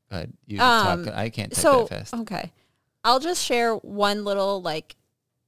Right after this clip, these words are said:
Speaker 2: tidbit. Um, now this goes back because I, I do journal on and off, um, which I'm glad that I do that sometimes because I can reference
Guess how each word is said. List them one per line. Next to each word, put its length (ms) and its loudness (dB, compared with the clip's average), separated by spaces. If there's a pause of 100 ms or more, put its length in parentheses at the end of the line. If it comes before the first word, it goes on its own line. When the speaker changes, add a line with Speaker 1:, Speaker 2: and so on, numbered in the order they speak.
(120)
Speaker 2:
tidbit. 640 -2 (480)
Um, 580 0 (320)
now 160 -4
this 260 0
goes 260 0
back 360 0
because 440 -4 (260)
I, 240 -4
I 120 -4
do 300 -6
journal 560 -6 (280)
on 180 -2
and 120 -6
off, 420 -8 (140)
um, 440 -8 (440)
which 200 -10
I'm 120 -6
glad 360 -4
that 180 -8 (300)
I 100 -10
do 200 -6
that 200 -4
sometimes 600 -6
because 320 -10
I 100 -4
can 300 -12 (160)
reference 720 -8